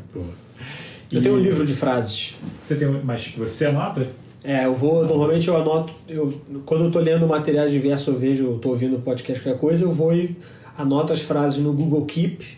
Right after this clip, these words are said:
Speaker 1: Uhum.
Speaker 2: coloco lá um tagzinho de, um label de quotes, e aí depois eu, um dia que eu tô em casa com a cabeça tranquila assim, eu pego esse caderno e passo a limpo algumas e, e,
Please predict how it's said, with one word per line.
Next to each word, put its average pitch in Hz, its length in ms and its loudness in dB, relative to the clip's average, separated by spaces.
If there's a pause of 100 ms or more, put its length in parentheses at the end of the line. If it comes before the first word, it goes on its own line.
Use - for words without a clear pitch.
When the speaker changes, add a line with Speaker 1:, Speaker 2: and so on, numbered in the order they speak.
(180)
Speaker 1:
Uhum. 107 280 -6
Speaker 2:
coloco 139 340 0
lá 135 160 4
um 135 200 2
tagzinho 123 840 -2
de, 117 420 -6
um 120 40 -4
label 120 380 0
de 110 100 -4 (120)
quotes, 180 600 0
e 143 80 -2
aí 139 140 4
depois 156 340 0
eu, 165 200 0 (400)
um 170 80 0
dia 156 220 0
que 170 60 0
eu 151 80 2
tô 156 240 0
em 147 100 0
casa 143 540 0
com 143 80 -6
a 135 40 -2
cabeça 139 360 -2
tranquila 135 560 0
assim, 147 260 -4
eu 160 120 2
pego 151 200 -4
esse - 140 -4
caderno 151 420 -2
e 170 60 2
passo 165 260 -4
a - 20 0
limpo 143 240 0
algumas 135 440 0
e, 143 180 0 (140)
e, 143 120 -4